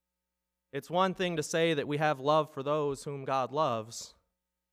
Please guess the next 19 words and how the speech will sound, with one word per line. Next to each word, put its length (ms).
but 100
if 100
we 80
don't 200
take 240
risks 420
on 160
their 160
behalf, 540
then 120
what 220
good 300
is 100
our 160
love? 320
If 180
we 180
remain 600
silent 720